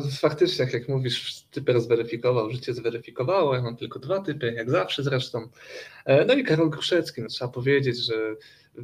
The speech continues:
odrodzenie, wiadomo, że nie przeciwko prawdziwej drużynie, ale, ale jednak statystyka bardzo ładna. Trzeba jednak uchylić głowę i powiedzieć, że super mecz.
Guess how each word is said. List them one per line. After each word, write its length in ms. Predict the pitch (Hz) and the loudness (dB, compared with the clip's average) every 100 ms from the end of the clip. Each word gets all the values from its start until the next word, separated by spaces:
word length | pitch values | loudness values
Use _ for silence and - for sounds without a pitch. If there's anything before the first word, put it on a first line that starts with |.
| 131 - | -6 2
odrodzenie, 680 | 135 147 135 160 139 120 120 | 6 6 8 6 6 4 2
wiadomo, 520 | 175 196 180 151 127 | 2 4 4 4 0
że 140 | 123 113 - - - | -2 -6 -6 -20 -18
nie 260 | 151 151 151 | -6 2 2
przeciwko 440 | 151 139 139 - | 2 -4 -4 -4
prawdziwej 420 | 139 139 131 139 135 | -2 -2 0 0 2
drużynie, 480 | 151 151 170 127 | 2 4 4 4
ale, 260 | 120 117 117 - - | 2 0 -2 -6 -2
ale 240 | 202 175 | 2 4
jednak 320 | 147 135 127 | 2 0 -4
statystyka 560 | - 131 - 131 127 117 | -4 -6 -6 -14 -12 -8
bardzo 360 | 120 165 151 147 | -2 0 0 0
ładna. 420 | 139 135 131 127 _ _ _ _ _ _ | 0 0 -4 -6 _ _ _ _ _ _
Trzeba 320 | - 180 143 | -2 2 4
jednak 420 | 127 127 120 - - _ _ - | 4 2 -4 -6 -18 _ _ -2
uchylić 440 | 370 - 147 139 | 0 4 2 2
głowę 480 | 135 139 127 123 117 123 131 | 2 4 4 2 0 -6 -10
i 80 | 131 | -8
powiedzieć, 420 | 127 131 123 117 | -4 -4 -4 -6
że 80 | 123 | -8
super 340 | - 127 120 | -8 -6 -4
mecz. 320 | 196 202 - | -4 -6 -10